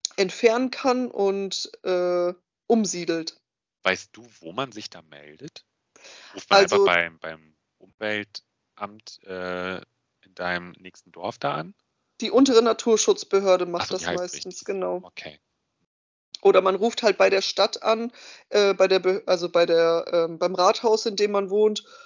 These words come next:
Speaker 1: äh, in, in dem Ort und fragt mal nach, ob die da, äh,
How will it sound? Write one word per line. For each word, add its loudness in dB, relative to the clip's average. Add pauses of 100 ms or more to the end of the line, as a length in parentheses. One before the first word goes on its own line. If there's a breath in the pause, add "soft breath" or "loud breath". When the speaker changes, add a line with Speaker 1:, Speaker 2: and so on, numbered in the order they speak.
(440 loud breath)
Speaker 1:
äh, 4
in, -4
in -4
dem -2
Ort 4
und -8
fragt -2
mal 0
nach, 0
ob -8
die -12
da, 2
äh, -2